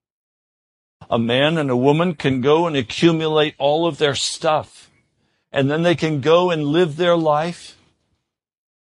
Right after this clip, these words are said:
as they choose, but that is not the way of Jesus Christ.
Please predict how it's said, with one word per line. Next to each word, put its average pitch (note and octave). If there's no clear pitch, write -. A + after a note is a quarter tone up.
as C#3
they F3+
choose, E3
but D3+
that E3
is D3+
not D#3+
the G3+
way E3
of D#3
Jesus D3
Christ. -